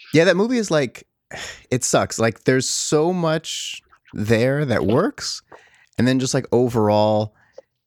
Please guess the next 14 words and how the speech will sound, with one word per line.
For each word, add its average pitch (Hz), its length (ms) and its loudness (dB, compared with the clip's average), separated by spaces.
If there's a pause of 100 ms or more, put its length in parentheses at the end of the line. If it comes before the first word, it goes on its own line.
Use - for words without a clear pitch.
(600)
just, 113 160 -2
like, 123 120 -2
the 117 80 -4
premise 165 480 0
is, - 240 -8 (260)
is 104 240 0
really 104 420 0 (140)
obnoxious 98 580 0
and 98 120 -2
fucked 98 280 0
up 92 240 -2
'cause 110 160 -2
it's, 107 140 -2
like, 101 240 0